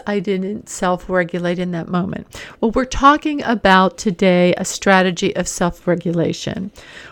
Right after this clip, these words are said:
Working hard is not the only segue to executive level advancement, happiness,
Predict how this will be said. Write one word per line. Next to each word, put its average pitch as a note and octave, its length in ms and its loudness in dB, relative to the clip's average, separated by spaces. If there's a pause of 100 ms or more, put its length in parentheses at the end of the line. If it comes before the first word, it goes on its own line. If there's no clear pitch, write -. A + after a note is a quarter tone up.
(100)
Working D4+ 500 2
hard F#3+ 440 4
is F#3 260 -4
not G3 320 -2
the A3 160 -4
only F#3+ 420 -2
segue E3+ 640 -2
to F3+ 160 -4
executive F3 680 -4
level E3+ 380 -2
advancement, G3+ 880 -2 (280)
happiness, F#3 920 -4